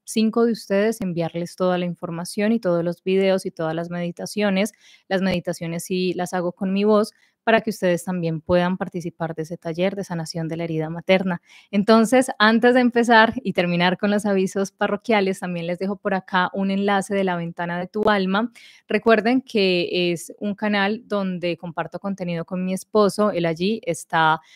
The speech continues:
hablando de un reto de veintiocho días para utilizar la magia de la gratitud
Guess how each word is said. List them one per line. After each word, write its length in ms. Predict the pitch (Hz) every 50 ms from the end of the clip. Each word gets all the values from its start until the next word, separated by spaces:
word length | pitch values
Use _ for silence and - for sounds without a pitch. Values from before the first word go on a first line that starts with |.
| _ _ _
hablando 720 | 180 185 180 190 190 190 185 190 190 185 180 208 240 277 -
de 180 | - 165 175 175
un 160 | 175 170 170
reto 320 | 170 180 190 196 196 - 220
de 140 | 220 214
veintiocho 800 | 202 190 180 175 151 - 180 180 175 170 - - - 196 190 196
días 440 | 202 220 226 220 208 190 185 185 -
para 300 | - _ 196 190 190 180
utilizar 880 | 170 165 - - 170 165 156 151 - - - 185 185 196 226 262 330 - _ _ _ _ _ _ _ _
la 300 | 185 185 185 180 175 175
magia 580 | 175 180 190 190 202 214 214 214 - 240 247
de 80 | 254 254
la 140 | 240 226 208
gratitud 720 | 185 190 180 170 - _ 170 160 - _ 208 226 254 254